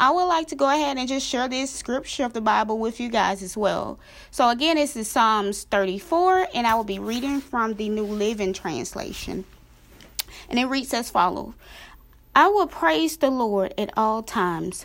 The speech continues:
I will constantly speak his praises. I will boast only in the Lord. Let all who are helpless take heart.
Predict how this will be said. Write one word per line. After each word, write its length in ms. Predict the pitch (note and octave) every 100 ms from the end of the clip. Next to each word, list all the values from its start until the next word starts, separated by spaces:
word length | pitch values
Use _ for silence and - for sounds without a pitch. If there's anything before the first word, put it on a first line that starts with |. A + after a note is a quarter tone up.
| -
I 80 | A3
will 160 | C4 -
constantly 1040 | - D#4+ F#4 F#4+ - A#3+ G3+ F#3 G#3 -
speak 440 | - - B3 A#3+
his 200 | - A3
praises. 680 | - A3 F3+ E3+ - - - - - -
I 160 | - A#3+
will 220 | C4 A#3
boast 520 | G3 B3 C#4+ G4 F#4 -
only 380 | D#4 B4+ G#4+ A3+
in 220 | - G3+
the 80 | F3+
Lord. 520 | F#3 F3+ F3+ F#3+ C4+ - - - -
Let 320 | A3+ A#3 - -
all 320 | C#4 E4+ F#4
who 220 | F4+ E4
are 140 | C4
helpless 640 | A#3 - D4 B3+ G3+ G#3 -
take 300 | - G3+ G3
heart. 400 | - G3+ -